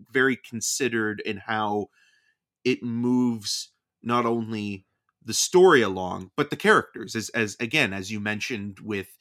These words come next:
how Joel is both pessimistic and pragmatic because he's lived in this world for so long, where Ellie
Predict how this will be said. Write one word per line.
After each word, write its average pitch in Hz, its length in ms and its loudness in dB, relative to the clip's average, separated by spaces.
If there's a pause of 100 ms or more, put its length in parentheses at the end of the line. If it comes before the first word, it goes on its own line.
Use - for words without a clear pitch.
(280)
how 117 280 0
Joel 123 640 2 (400)
is 117 160 0
both 113 400 -2 (180)
pessimistic 139 800 -4
and 107 300 -8
pragmatic 110 880 2
because 110 380 -8
he's 107 280 -8
lived 113 360 -2
in 98 100 -2
this 92 220 -10
world 92 260 -8
for - 100 -18
so - 260 -8
long, 90 500 -10 (260)
where 107 400 -2
Ellie 127 500 2